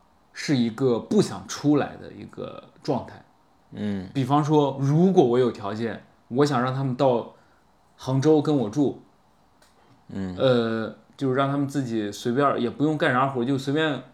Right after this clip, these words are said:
Speaker 1: 哪怕干点活嘛，可以干活嘛，干活儿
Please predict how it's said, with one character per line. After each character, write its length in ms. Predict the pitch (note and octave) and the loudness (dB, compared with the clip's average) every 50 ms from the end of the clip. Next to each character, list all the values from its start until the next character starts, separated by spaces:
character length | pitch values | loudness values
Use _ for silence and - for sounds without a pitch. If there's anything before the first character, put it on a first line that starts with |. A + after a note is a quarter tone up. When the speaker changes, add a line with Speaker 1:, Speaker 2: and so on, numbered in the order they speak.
| _ - | _ -6
Speaker 1:
哪 140 | C#3 C#3+ | -4 0
怕 140 | D#3 G3+ A3 | 2 2 4
干 180 | - A3 G#3+ F3 | 4 4 4 2
点 100 | C#3+ A#2+ | 2 0
活 220 | - - - G#2+ | -2 -4 -4 -4
嘛， 200 | A2 C3 A#2+ G2+ - | -2 -2 -4 -4 2
可 80 | - F#3 | 4 4
以 80 | F3 | 4
干 180 | - D#3+ C#3+ A#2 | 4 2 -2 -2
活 160 | - - F#2+ | -4 -8 -10
嘛， 220 | G2 G#2+ G#2 A2 - | -10 -10 -10 -10 -4
干 200 | - D#3+ D3 B2+ | 0 0 0 0
活 220 | - A#2+ A#2 A#2+ B2 | 0 0 2 2 2
儿 100 | A#2+ | 0